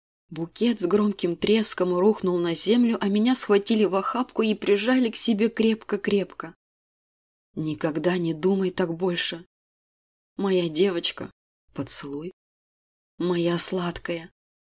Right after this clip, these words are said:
ещё поцелуй». Влад шептал мне всякие приятности, подкрепляя каждую сладким поцелуем, а я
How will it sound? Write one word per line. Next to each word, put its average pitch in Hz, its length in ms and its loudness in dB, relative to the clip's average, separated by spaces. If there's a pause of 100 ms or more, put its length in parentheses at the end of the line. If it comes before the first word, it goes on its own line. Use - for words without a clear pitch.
(120)
ещё 147 480 -6
поцелуй». 170 640 -8 (1120)
Влад 208 300 0
шептал 233 360 0
мне 214 140 2
всякие 202 440 0
приятности, 214 760 0
подкрепляя 233 580 0
каждую 214 420 0
сладким 208 440 -2
поцелуем, 226 680 2
а 196 100 -6
я 214 360 -6